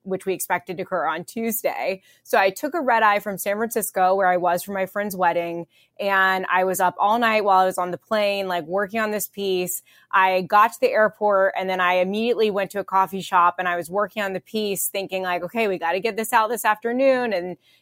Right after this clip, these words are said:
you know, whatever. And then I started getting texts from other reporters who were like, "Hey, you, you need to get over here because things are moving more quickly."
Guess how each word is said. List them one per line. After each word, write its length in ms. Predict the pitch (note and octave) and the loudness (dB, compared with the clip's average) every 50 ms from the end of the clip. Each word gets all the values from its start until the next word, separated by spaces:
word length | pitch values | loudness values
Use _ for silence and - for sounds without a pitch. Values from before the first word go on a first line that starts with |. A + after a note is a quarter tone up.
| _ _ | _ _
you 100 | G3+ G3+ | -4 -2
know, 120 | G3 F#3 | 0 0
whatever. 580 | F3+ G3+ A3+ C#4 C#4+ G#3+ G3+ F#3+ F#3+ F#3+ F#3+ - _ _ _ _ | 2 4 4 4 4 4 2 2 2 2 0 -4 _ _ _ _
And 140 | - G#3 G#3+ | -2 0 0
then 80 | A3 | 2
I 80 | G#3 G3+ | 0 0
started 320 | F#3+ - A#3+ A#3+ A#3+ A#3 | -2 0 0 0 0 2
getting 260 | F#3+ A3+ G#3 G3 F#3+ F#3+ | 0 0 0 0 -4 -4
texts 380 | - - A3+ A#3+ A#3+ - - | -4 0 0 0 0 -2 -10
from 160 | - A3 G#3 | -6 -4 -2
other 180 | G3 F#3+ F#3+ F#3+ | -2 0 0 0
reporters 800 | F#3 F#3 D#3+ - - A#3 A#3 A#3+ A3 A#3 G#3+ G3 F#3 F3+ - - | -2 -2 -4 -4 -2 0 0 2 2 2 2 2 0 -2 -4 -4
who 260 | - G3+ F#3+ F#3+ F#3+ | -2 -2 0 0 0
were 220 | F#3 F3 F#3 F#3 F3+ | 0 0 0 0 2
like, 400 | F3+ F3 E3+ F3 F3 E3 - _ _ _ _ _ _ _ | 2 2 2 0 -2 -4 -6 _ _ _ _ _ _ _
"Hey, 400 | _ A3+ C4 D4+ C#4+ B3 A3 G3+ | _ 0 4 4 4 6 4 2
you, 480 | G3+ F#3+ F#3+ G#3+ G#3+ A3 A3+ B3 C4 - | 0 -2 -2 -4 -2 -2 -2 -4 -4 -6
you 180 | - G#3+ A3 A3 | -4 -4 -2 -2
need 180 | A#3+ B3 C4+ C#4 | -2 -2 -2 -2
to 100 | C#4+ A3+ | -4 0
get 180 | - A3+ G3 | 0 2 4
over 260 | G3 G3+ G#3+ G#3+ A#3 | 4 4 4 2 0
here 240 | G#3 G3 G#3 F#3+ F3+ | -2 2 2 2 2
because 340 | E3 F#3 F3+ F#3+ F#3 E3+ - | 2 0 -2 -2 -2 -2 -2
things 220 | - G3+ G3+ F#3+ | -6 -6 -4 -2
are 100 | G3 G3 | -4 -2
moving 380 | F#3+ F#3 F#3 E3 F#3 F#3 F3+ F3+ | -2 -2 -2 -2 -2 -4 -4 -4
more 160 | E3+ E3+ E3 | -4 -6 -6
quickly." 680 | - - A3 G#3 - - G#3 G3 F#3 F#3 F3+ F3 F3 | -4 -6 -6 -6 -4 -2 -2 0 0 0 -2 -2 -4